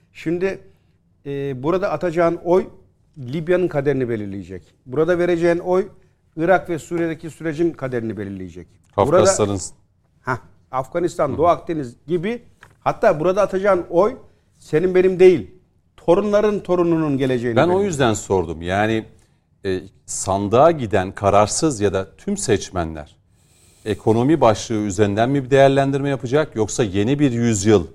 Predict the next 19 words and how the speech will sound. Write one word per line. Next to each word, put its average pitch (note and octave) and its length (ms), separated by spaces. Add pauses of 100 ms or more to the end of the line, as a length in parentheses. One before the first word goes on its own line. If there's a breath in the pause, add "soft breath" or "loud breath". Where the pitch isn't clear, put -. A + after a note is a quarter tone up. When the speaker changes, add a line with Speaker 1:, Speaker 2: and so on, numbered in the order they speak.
(340)
Speaker 2:
oluşturulurken A2 1000 (540)
e, G2 240
Türkiye'nin, B2 720 (180)
e, G2 260 (200)
dışarıda G2+ 600 (160)
kendisine G#2 420
yönelik A2 280
tehditler, F#2+ 580 (100)
yani G2 320
daha G#2+ 240
korumacı, G2+ 560
daha A#2 180
güvenlikçi B2+ 600
bir A#2+ 180
anlayışla A2+ 460
mı G#2+ 160 (280 soft breath)
Speaker 1:
Cüneyt, C3+ 100 (220)
Speaker 2:
seçmen - 160
Speaker 1:
şöyle, F#3+ 80